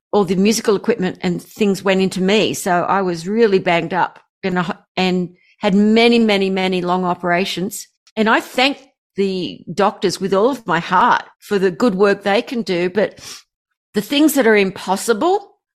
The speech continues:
the doctors tell you are impossible, became possible for me through creating what I call affirmation power music. And I was attempting to do affirmations. "I am healed. I know I am.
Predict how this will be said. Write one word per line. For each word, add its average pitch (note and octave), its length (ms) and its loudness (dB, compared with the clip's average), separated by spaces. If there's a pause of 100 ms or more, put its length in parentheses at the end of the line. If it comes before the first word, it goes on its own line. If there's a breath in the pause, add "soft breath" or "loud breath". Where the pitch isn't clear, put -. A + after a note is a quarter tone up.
(140)
the F#3+ 140 -2
doctors G#3 400 -2
tell F#3+ 220 0
you A3 220 0
are F3+ 220 0
impossible, F3+ 640 -4
became G3+ 400 -4
possible F#3+ 480 -4
for G3 160 -8
me E3+ 340 -2 (220 loud breath)
through G3 420 4
creating G#3+ 760 2 (260 soft breath)
what G3+ 240 0
I G#3 160 2
call G3+ 600 0 (440)
affirmation G#3 640 -2
power F#3 300 0
music. D#3+ 560 -6 (440 soft breath)
And G#3 480 0 (320)
I G#3 120 2
was G#3+ 140 -2
attempting C4+ 460 0
to G3+ 100 -6
do A3+ 220 2
affirmations. G3 880 -2
"I G#3+ 140 4
am A#3+ 220 4
healed. A#3 420 4
I G#3+ 140 4
know A#3 260 4
I A3+ 140 2
am. G#3 380 -2